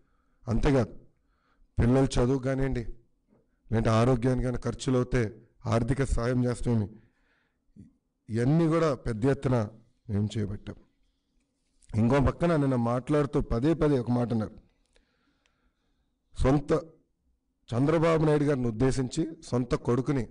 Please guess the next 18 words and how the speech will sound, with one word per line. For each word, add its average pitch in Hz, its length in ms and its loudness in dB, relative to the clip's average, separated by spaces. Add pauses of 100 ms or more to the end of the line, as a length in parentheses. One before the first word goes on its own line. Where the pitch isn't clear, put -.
(540)
గెలిపించుకోలేకపోయారని 113 1200 0 (500)
పదే 117 160 2
పదే 127 200 2
ఒక 107 120 -2
మాట 104 300 -2
అన్నారు. 101 260 -6 (800)
నేను 98 120 0
వాళ్ళందరూ 104 360 0
ఒకటే 117 180 -2
చెప్తున్నా, 101 340 -4 (1080)
నేను 135 240 2 (100)
చెట్టు 131 180 -2
పేరు 165 200 4
చెప్పుకుని 151 640 0 (840)
కాయలు 120 240 4
అమ్ముకునే 120 500 2
బ్యాచ్ 104 420 0
కాదు. 95 300 -2